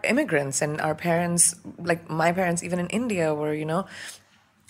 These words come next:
building their businesses for the first time. It wasn't inherited from them. So they also were surviving. And I think it's that survival instinct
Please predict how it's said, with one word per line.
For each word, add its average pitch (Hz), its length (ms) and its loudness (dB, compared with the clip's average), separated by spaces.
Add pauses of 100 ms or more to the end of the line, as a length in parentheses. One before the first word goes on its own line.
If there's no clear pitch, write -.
building 214 360 8
their 202 120 6
businesses 214 560 2
for 160 160 2
the 151 100 0
first 147 340 0
time. 147 200 0
It 151 140 -6
wasn't 165 300 0
inherited 165 640 -2
from 143 200 -4
them. 143 260 -2
So 165 140 0
they 156 160 -4
also 208 300 -2
were 175 100 -4
surviving. 165 800 0
And 151 100 -4
I 170 120 -2
think 196 240 -6
it's 214 160 0
that 190 200 0
survival 170 680 2
instinct 156 600 0